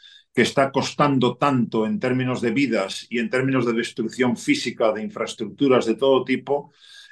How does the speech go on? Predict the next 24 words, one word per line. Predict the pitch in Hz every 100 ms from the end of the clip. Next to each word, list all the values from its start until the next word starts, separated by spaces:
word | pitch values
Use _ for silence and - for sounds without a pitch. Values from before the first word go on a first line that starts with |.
| -
es | 135 170
entender | 151 156 151 147 160 160
que | 127
a | 117
día | 165 165
de | 135 127
hoy | 123 131 -
ninguna | 127 127 127 175 151
de | 117
las | 107
dos | - 135 -
partes | 147 127 127 -
en | 113
conflicto, | 110 110 104 151 160 - 113 - -
ni | 120 131
Rusia | 131 165 170 - 165 147 120
por | 131
un | 127
lado, | 135 113 95 90
ni | 120 143
Ucrania | 139 107 131 143 127 113
por | 147
el | 147
otro, | 120 - 104 101